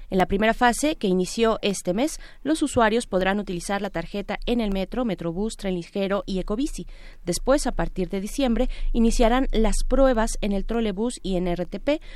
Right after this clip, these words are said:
para que finalmente en junio de dos mil veinte pueda funcionar en estos transportes y también en el cablebús.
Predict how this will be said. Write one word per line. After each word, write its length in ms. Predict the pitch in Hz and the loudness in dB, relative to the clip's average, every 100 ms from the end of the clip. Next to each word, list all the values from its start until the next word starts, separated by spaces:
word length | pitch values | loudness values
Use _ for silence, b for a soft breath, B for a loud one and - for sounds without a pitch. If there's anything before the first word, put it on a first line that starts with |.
| B - | B -2
para 320 | 196 185 185 | 2 4 4
que 180 | - 185 | 2 -2
finalmente 800 | 202 220 240 233 226 233 262 226 | 0 2 2 2 0 0 0 0
en 120 | 202 | -2
junio 420 | - 285 302 247 | 0 4 6 4
de 120 | 185 | 2
dos 180 | 180 180 | -2 -2
mil 160 | 214 214 | -2 -2
veinte 360 | 220 196 - | -2 -2 -4
pueda 280 | 233 214 190 | -4 -2 -2
funcionar 500 | - 185 180 180 185 B B - | -4 -6 -4 -2 -2 B B -2
en 180 | 185 | 0
estos 360 | 196 190 - 208 | 2 -2 -6 -4
transportes 680 | 196 180 - 226 214 233 247 - | -2 -2 0 0 0 -2 -4 -4
y 120 | 220 | -4
también 380 | 185 196 233 233 | -2 0 -2 -2
en 120 | 202 | -2
el 160 | 202 - | -2 -6
cablebús. 840 | - 208 208 160 120 - - - | -4 -4 -2 -4 -6 -10 -10 -10